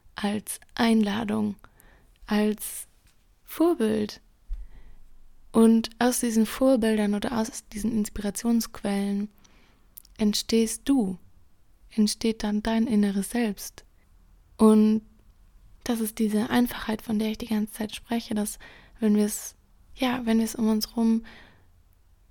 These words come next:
zulassen, also wenn wir uns nicht so auf dieses Außen konzentrieren und mehr auf uns, in uns selbst, wie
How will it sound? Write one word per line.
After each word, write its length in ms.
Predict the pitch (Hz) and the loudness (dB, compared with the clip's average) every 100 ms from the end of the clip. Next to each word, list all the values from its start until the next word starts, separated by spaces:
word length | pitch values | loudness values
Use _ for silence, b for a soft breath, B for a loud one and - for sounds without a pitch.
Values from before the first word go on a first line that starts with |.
| - | -14
zulassen, 920 | - 269 269 220 202 - 220 202 208 _ _ _ - - | -2 2 2 2 -2 -4 -4 -4 -6 _ _ _ -12 -4
also 240 | 214 214 | 0 4
wenn 160 | 220 220 | 4 4
wir 80 | |
uns 180 | 220 - | 2 4
nicht 180 | 240 254 | 2 2
so 100 | 254 | -2
auf 120 | 208 | -2
dieses 240 | 220 202 220 | -2 -4 -4
Außen 380 | 233 233 233 | -4 -2 -4
konzentrieren 680 | - 233 - 214 226 214 208 | -6 -6 -6 -6 -4 -2 -2
und 80 | 233 | -2
mehr 360 | 214 226 247 285 | -2 -2 -4 -8
auf 220 | 226 - - | -10 -12 -6
uns, 360 | 226 226 214 - - - | 0 0 -2 -8 -20 -12
in 200 | - 226 | -2 0
uns 340 | 226 220 208 - | 0 -2 -2 -4
selbst, 600 | 240 240 220 208 - - b b b b b b b _ _ _ _ _ _ _ _ _ _ _ - - - _ _ _ _ _ _ _ _ _ _ _ _ _ _ _ _ _ _ _ _ _ _ - - - - - | -2 -2 -4 -6 -12 -16 b b b b b b b _ _ _ _ _ _ _ _ _ _ _ -14 -14 -20 _ _ _ _ _ _ _ _ _ _ _ _ _ _ _ _ _ _ _ _ _ _ -20 -20 -20 -20 -2
wie 360 | 240 240 220 | 0 0 -2